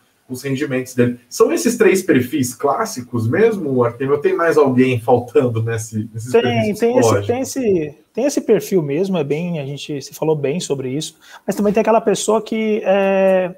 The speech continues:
Speaker 2: esse último que você até disse, assim, eu uso muito a expressão que é ganância maliciosa. É o cara que entra e você acha que vai sair antes do negócio, né? Ele tem certeza disso.
Speaker 1: Porque o único
Speaker 2: E
Speaker 1: jeito, já que ele sabe que é um esquema de pirâmide, que ele sabe que uma hora vai acabar, a única estratégia dele é, "Eu vou entrar antes de todo mundo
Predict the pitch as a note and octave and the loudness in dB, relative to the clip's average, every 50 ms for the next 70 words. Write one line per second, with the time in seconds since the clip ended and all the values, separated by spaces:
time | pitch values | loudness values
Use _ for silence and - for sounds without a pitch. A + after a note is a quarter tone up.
0 | _ - F#3 G#3+ A3+ - - G#3+ G#3 A3+ C4 - - F#3+ E3 - - F3 E3 E3 | _ 0 2 2 2 2 0 0 0 0 0 -2 -4 -6 -6 -4 -4 -6 -4 -2
1 | - E3+ D3+ F3 G#3+ G#3 - - F#3 D#3+ E3+ E3+ - F3+ F3+ F3+ F3 F3+ _ - | -4 -4 -2 -4 -6 -6 -8 -8 -10 -10 -10 -10 -6 -4 -4 -4 -4 -6 _ -4
2 | G#3 A#3 A#3 G#3+ G3+ A3 G#3+ A#3+ A3+ - - G3+ - - G#3+ G#3+ A3 A#3 A3 A3 | -2 -2 0 0 0 0 2 0 0 0 -2 -4 -2 -2 -2 0 0 2 4 4
3 | G#3+ G3+ G#3 A#3 A3 - B3 A3+ A3+ A3+ A3+ A3+ - A3+ F3 D3+ C#3+ C#3 C#3 - | 4 4 2 0 -2 0 2 2 2 2 0 0 0 2 2 2 2 0 -2 -8
4 | _ _ _ _ _ - A#3+ - C4+ D4+ D4 - - A#3+ B3 C#4+ C#4+ - C#4 - | _ _ _ _ _ -2 0 2 2 2 2 2 2 2 2 2 0 -2 -2 -4
5 | - B3+ B3+ A#3+ - - - C4+ C4 A#3+ - - C4 C4 A3 G3 G3+ A3+ - - | -2 0 0 -2 -2 -6 -6 -4 -2 -2 0 -2 -2 0 0 2 0 0 -2 -4
6 | G3 G#3 A3+ A#3+ A#3 G3 F3 D#3+ B2+ A#2 - - C#3+ D3 F#3 A3 G#3+ F#3+ F#3 - | -4 -4 -2 -2 0 0 2 0 0 0 -2 -6 -6 -6 -4 -4 -6 -6 -8 -10
7 | E3+ E3 D#3 - G3 G3 F#3 - A3+ A3+ - G3 G3 F#3 F#3+ D3+ D#3 C#3 - - | -10 -10 -8 -6 -4 -4 -2 -4 -6 -4 -2 -2 0 0 -2 -4 -4 -6 -2 0
8 | G3+ G3 G3+ A3+ - - F3 F#3 G3+ A3+ A#3+ - A#3 - D4 F#3+ F#3+ F#3+ G#3 F#3+ | 0 2 4 4 4 4 4 6 6 6 6 6 6 6 6 6 4 2 0 2
9 | D3 C#3 C3 C#3 E3+ - G#3+ G3+ F#3+ E3 - - E3+ D3+ C#3+ C3 - C3+ B2+ C3 | 2 2 2 2 2 2 2 2 2 2 0 0 0 0 -2 -2 -2 -2 -2 -2
10 | B2 - - B2 A#2 A2+ G#2+ - - B2+ A#2+ A2 G#2+ G2 G2+ G2+ A#2 A#2 A2+ A#2 | -4 -2 -2 -2 -2 -2 -2 -2 2 2 2 2 2 0 -2 -4 -4 -2 0 2
11 | D#3+ A#2+ - - - B2 A#2+ A#2 A2+ A2 A2 G#2+ G#2+ G#2+ G#2+ G#2+ A2 G#2 A2+ D#3+ | 2 0 0 -2 -2 -2 0 2 2 2 2 2 0 -2 -2 -2 -4 0 4 4
12 | F#3+ G3 - - C3 D3 E3+ G3 - - F3 F3 F3 - D#3 D3+ C#3 C#3+ C#3 B2+ | 4 4 4 2 2 0 0 -2 -2 0 0 0 0 2 2 2 2 2 2 0
13 | C#3+ E3+ E3 E3 B2+ A#2 G#2+ A2 C#3 D#3 D#3+ D#3+ D#3+ C3 A#2+ A#2 A#2 A2+ A2 A2 | 0 0 2 2 2 2 2 0 -2 -4 -4 -4 -2 -2 -2 -2 -2 -4 -6 -8
14 | A2 A2 A#2+ B2+ B2 - D#3 D#3+ G3 G3 G3 F#3 F#3+ G#3 A#3 C4 - | -8 -8 -8 -8 -6 -6 -6 -4 -4 -4 -4 -2 -2 -2 -2 -4 -8